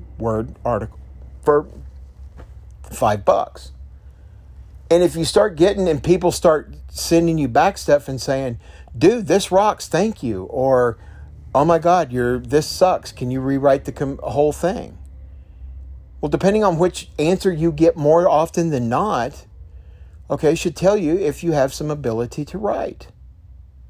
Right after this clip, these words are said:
More often than not, people said, "Dude, I, I really like this. Thank you. I won't change a word." Or, "Can you change this little part of it?" Or, you know, it wasn't anything where people were telling me,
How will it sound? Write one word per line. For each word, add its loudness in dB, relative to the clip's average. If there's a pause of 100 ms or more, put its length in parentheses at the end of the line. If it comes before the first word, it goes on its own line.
(1040)
More 4
often 0
than 0
not, -2
people -4
said, 0 (280)
"Dude, 4
I, 4
I 0
really 2
like 2
this. -6
Thank -4
you. 0
I 0
won't -4
change -6
a -4
word." -4 (420)
Or, 4
"Can -2
you 2
change -2
this 0
little 2
part 2
of 0
it?" -4
Or, 0
you -4
know, -4 (220)
it 2
wasn't 2
anything 0
where 4
people -2
were 2
telling 0
me, -4